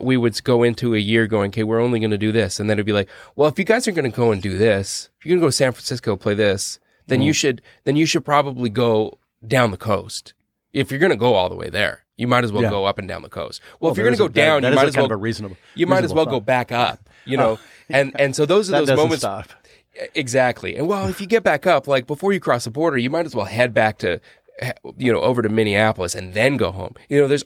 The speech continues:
Speaker 1: always something. There's, and so
Speaker 2: Mm.
Speaker 1: we, we were s-, we were suffering from that a little bit, and
Speaker 2: Mm.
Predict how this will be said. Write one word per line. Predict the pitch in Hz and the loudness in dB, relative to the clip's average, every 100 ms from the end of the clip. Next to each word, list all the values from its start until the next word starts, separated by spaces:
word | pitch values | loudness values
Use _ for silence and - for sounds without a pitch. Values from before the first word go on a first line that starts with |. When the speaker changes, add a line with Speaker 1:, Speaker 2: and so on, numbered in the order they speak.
| - | -2
Speaker 1:
always | 139 147 120 | 0 2 2
something. | - 104 104 90 - | 0 -2 -6 -10 -8
There's, | 113 - - | -8 -6 -4
and | 120 110 104 _ _ _ | -2 -2 -6 _ _ _
so | - 147 127 110 | -2 2 2 2
Speaker 2:
Mm. | - _ _ | -4 _ _
Speaker 1:
we, | 147 196 208 | -2 0 0
we | 175 185 | -2 -2
were | 180 160 | 0 0
s-, | - - | 0 -4
we | 151 160 | 0 0
were | 135 | 0
suffering | - 123 - 107 | 0 -2 0 -4
from | 95 104 | -4 -4
that | 95 95 | -2 -2
a | 98 | -2
little | 95 92 | -6 -4
bit, | 92 87 - | -2 -2 -2
and | 95 92 92 95 | -2 -2 -4 -6
Speaker 2:
Mm. | 101 98 - | -6 -8 -10